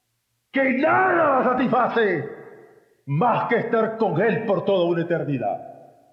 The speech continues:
Y con esta fe es que hemos de compartir el Evangelio. Una fe incontenible para llamar a la entrega.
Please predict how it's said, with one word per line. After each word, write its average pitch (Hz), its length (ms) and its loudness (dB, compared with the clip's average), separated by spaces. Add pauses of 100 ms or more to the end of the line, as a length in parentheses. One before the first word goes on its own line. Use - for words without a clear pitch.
(920)
Y 107 140 -6
con 107 300 -4
esta 214 840 -4
fe - 920 -4 (640)
es 247 220 2
que 262 100 0
hemos 277 240 4
de 233 100 0
compartir 254 720 0
el 269 80 2
Evangelio. 233 680 2 (1600)
Una 320 440 0
fe 302 400 4
incontenible 262 2000 0
para 160 220 0
llamar 185 340 2
a 202 60 2
la 196 80 0
entrega. 147 840 -2